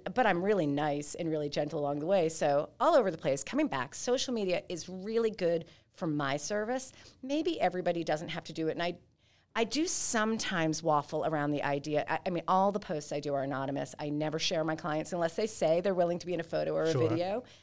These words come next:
Speaker 1: Um, but I wanna respect the privacy of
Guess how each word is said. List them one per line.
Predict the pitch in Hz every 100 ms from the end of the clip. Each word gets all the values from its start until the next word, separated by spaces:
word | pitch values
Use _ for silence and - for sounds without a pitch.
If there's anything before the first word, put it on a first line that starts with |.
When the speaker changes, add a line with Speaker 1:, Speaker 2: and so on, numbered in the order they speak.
| _ _
Speaker 1:
Um, | 190 190 185 185 - - _ _ _ - -
but | 254
I | 262
wanna | 254 311 339
respect | 277 - - 160 165 -
the |
privacy | 165 - 240 240 233 - 160 147 143 - - _ _ _
of | 180 175 160 151 139